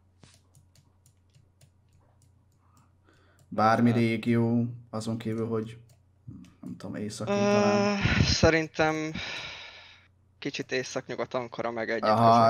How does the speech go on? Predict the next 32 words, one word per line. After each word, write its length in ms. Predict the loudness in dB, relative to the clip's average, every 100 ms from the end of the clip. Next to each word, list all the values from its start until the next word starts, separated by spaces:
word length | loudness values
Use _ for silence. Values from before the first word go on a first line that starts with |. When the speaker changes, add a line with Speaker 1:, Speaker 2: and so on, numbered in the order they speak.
| 4
Speaker 2:
középen. 180 | 0 -6
Speaker 1:
ez 40 |
igen. 260 | -8 -4 -4
Speaker 2:
Vagy 140 | -2
é-, 60 | -2
Speaker 1:
Ja. 140 | -2 -4
Speaker 2:
é-, 100 | -4
a-, 220 | -4 -6
valahogy 260 | -6 -6 -4
a-, 200 | -4 -4
arra 140 | -8
felé 240 | -10 -10 -8
gondolnék. 540 | -8 -8 -8 -10 -8
Speaker 1:
Nem 160 | 0 4
lehet 260 | 4 4
itt 120 | 2 0
Speaker 2:
Ö, 160 | 2
Speaker 1:
amúgy? 420 | 2 2 -2 -4 -8 -12 -16 -20 -20 -20 -20 -20 _ _ _ _ _ _ -4
Speaker 2:
Ö, 420 | 0 2 4 2 0 -10 _ _
Speaker 1:
Hogy 120 | -4
az, 140 | -4 -2
ahhoz 320 | -2 -2 -2
túl 180 | -4 -4
száraz 460 | -4 -4 -2 -6
viszont. 680 | -8 -10 -8 -8 -10 -18 -20 _ _ _
Speaker 2:
Szerintem 320 | -10 -10 -12
száraz, 480 | -14 -2 0 0 -2
meg 200 | -4 -8
vannak 340 | -4 -6 -6 -8
víztartályok 600 | -8 -6 -8 -6 -6 -8
a 40 |
tetőkön. 560 | -12 -12 -10 -12 -14